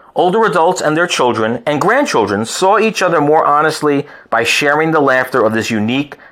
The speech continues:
groundbreaking sitcom. Nothing before it since has been equaled.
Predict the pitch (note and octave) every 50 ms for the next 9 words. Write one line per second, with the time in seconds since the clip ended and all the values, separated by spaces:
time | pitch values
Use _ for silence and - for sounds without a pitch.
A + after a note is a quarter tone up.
0 | _ - - A2+ B2+ D3 F#3+ G3 D#3+ D3+ C#3+ C3+ - A#2+ A2 G#2 - - D3+ C3+
1 | - - G2 E2 D2+ D2 D#2 G2 _ _ _ _ _ _ _ _ _ - G2+ A2+
2 | D3 E3+ E3+ G3 F#3+ G3 F#3+ F#3+ F#3 - E3+ D#3+ E3 E3 E3 - - B2+ A#2+ A#2+
3 | - - - - - _ _ _ _ _ _ _ _ _ _ _ _ _ _ _
4 | _ _ _ _ _ _ _ _ _ _ _ _ _ _ _ _ _ _ _ _
5 | _ _ _ _ _ _ _ _ _ _ _ _ _ _ _ - - G#2 G2+ G2
6 | G2+ A2 G#2+ G#2+ F#2 G#2 G2 - - - B1+ - -